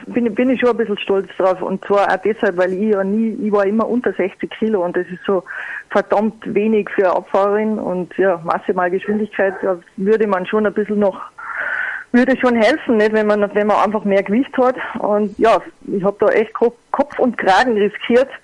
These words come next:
bei dieser Abfahrtsstrecke und die war auch sehr steil. Die ist mir natürlich sehr entgegengekommen und ja, bin ich, bin ich stolz drauf, ja. Ich, ich spüre auch immer noch dieses Gefühl, das ich dort hatte,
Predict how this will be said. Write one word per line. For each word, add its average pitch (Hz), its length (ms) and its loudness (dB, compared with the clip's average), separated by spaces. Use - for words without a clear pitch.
bei 214 80 0
dieser 226 240 2
Abfahrtsstrecke 233 760 0
und 220 180 0
die 214 120 -2
war 196 200 2
auch 180 100 -4
sehr 190 160 2
steil. 185 360 4
Die 202 140 0
ist 233 120 -2
mir 247 340 4
natürlich 233 420 2
sehr 226 160 4
entgegengekommen 190 880 -2
und 180 320 -2
ja, 180 260 0
bin 277 140 0
ich, 269 200 -2
bin 269 140 0
ich 254 120 0
stolz 202 240 0
drauf, 165 220 0
ja. 180 280 0
Ich, 190 120 -6
ich 185 180 -8
spüre 247 260 2
auch 214 60 2
immer 240 220 0
noch 214 160 0
dieses 208 300 -4
Gefühl, 240 340 0
das 208 140 2
ich 202 120 -8
dort 196 220 2
hatte, - 280 0